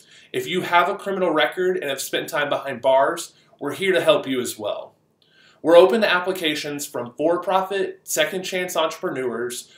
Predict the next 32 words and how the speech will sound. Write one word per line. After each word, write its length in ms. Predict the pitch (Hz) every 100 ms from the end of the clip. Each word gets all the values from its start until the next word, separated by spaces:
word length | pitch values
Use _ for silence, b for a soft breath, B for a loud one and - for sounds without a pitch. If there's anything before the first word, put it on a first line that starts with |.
| b
who 80 | 139
are 80 | 135
still 320 | - 160 147
in 60 | 143
the 100 | 127
idea 360 | 110 120 170
phase, 640 | 185 202 196 202 190 - - b b -
those 320 | 165 165 165
who 120 | 185
are 160 | 151 143
employed 480 | 127 - 170 185 185
full-time 760 | 190 185 - 180 180 185 180
but 120 | 147 143
are 120 | 139
working 400 | 143 151 135 131
really 280 | 151 160 151
hard 260 | 156 143
on 140 | 135 127
their 120 | 117
side 340 | - 147 165
hustle, 520 | 175 170 190 190 190 b b b b
and 220 | 165 196 220
from 180 | 208
business 400 | 180 165 170 156
owners 400 | 147 143 139 143
who 120 | - 139
are 180 | 135 135
working 340 | 151 151 135
full-time 840 | - - 160 156 165 - 135 131 127
on 140 | 120
their 160 | 113 -
company. 420 | 117 95 92